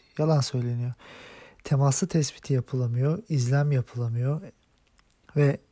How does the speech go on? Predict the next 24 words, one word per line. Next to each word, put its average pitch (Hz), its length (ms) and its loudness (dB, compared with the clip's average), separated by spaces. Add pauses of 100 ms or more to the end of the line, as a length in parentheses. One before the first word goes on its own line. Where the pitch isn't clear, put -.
(120)
e, 127 400 4
Türk - 180 -6
Tabipleri 143 480 4
Birliği'nin 135 260 2
söylediği 135 460 2
gibi 139 280 0 (480)
ekonomik 143 440 2
çıkarlar 143 440 2
için 139 240 2
zamanında 139 580 4
alınmayan 139 460 2
önlemler 135 640 2
ve 135 140 2
kontrolsüz 135 600 -2
kaldırılan 131 580 0
tedbirler 139 600 0
sonucu 127 520 -2 (560)
vaka 139 300 2
sayıları 127 640 -2 (460)
inanılmaz 131 560 4
derecede 123 480 0 (520)
artıyor. 131 440 2 (1040)
Yanlış 143 300 2
politikalar 135 680 0